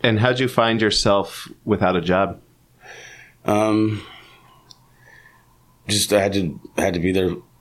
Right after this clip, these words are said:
Speaker 2: take care of the kids. It's, it was hard to, I can't, like, go off and do that, and then, you know, I have to be there for them.
Speaker 1: Were you working before the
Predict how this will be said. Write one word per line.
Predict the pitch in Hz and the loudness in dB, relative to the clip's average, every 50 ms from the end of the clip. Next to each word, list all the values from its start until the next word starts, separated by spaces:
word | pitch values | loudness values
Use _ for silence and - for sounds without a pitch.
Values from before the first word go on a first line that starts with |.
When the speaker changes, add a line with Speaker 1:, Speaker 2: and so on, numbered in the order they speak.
| _ _ _ - | _ _ _ -6
Speaker 2:
take | - 95 87 | -4 -4 -2
care | 92 92 | 0 0
of | 85 | 0
the | 80 | 0
kids. | 90 98 92 82 85 | 0 0 -2 -2 -4
It's, | 78 - | -4 -4
it | - - - 87 | -4 -2 -2 -2
was | 87 85 - | -2 -2 -2
hard | 85 90 87 85 80 | 0 0 0 0 0
to, | 85 80 80 - - - - _ _ _ | -2 -2 -2 -4 -6 -12 -20 _ _ _
I | - 80 | -6 -4
can't, | - - 92 - - - - _ _ _ _ - | -2 -2 -4 -4 -4 -8 -14 _ _ _ _ -4
like, | 85 82 76 69 - - _ _ _ _ _ _ _ | -2 -2 -2 -4 -8 -16 _ _ _ _ _ _ _
go | - 85 87 | -2 0 2
off | 90 90 87 85 | 2 2 0 0
and | 85 82 80 73 71 | 0 0 0 0 0
do | 85 87 87 | -2 0 0
that, | 90 90 95 | 2 0 0
and | 85 85 | 0 0
then, | 85 82 82 78 76 - - - _ _ _ - | 0 0 0 -2 -4 -6 -12 -18 _ _ _ -8
you | - 80 | -6 -4
know, | 80 76 76 78 - - _ _ _ _ | -2 -4 -4 -6 -8 -14 _ _ _ _
I | - | -4
have | 80 85 82 | -4 -4 -4
to | 80 | -4
be | 76 82 | -2 -2
there | 82 82 78 76 | 0 0 0 -2
for | - 82 80 | -2 -2 -2
them. | 82 82 82 78 78 78 78 - _ _ _ _ _ _ _ _ _ _ _ _ - | -2 -2 -2 -2 -4 -4 -6 -12 _ _ _ _ _ _ _ _ _ _ _ _ -2
Speaker 1:
Were | 135 110 107 | 2 2 4
you | 104 104 | 4 4
working | 101 101 104 101 - 120 110 110 | 4 2 2 2 0 0 2 2
before | 104 98 - - - 104 101 98 98 101 101 101 98 101 - - _ _ _ _ _ _ _ - | 0 0 0 0 0 2 2 4 4 4 2 2 0 -2 -8 -16 _ _ _ _ _ _ _ -2
the | 107 104 98 95 95 90 | 0 2 2 2 0 -2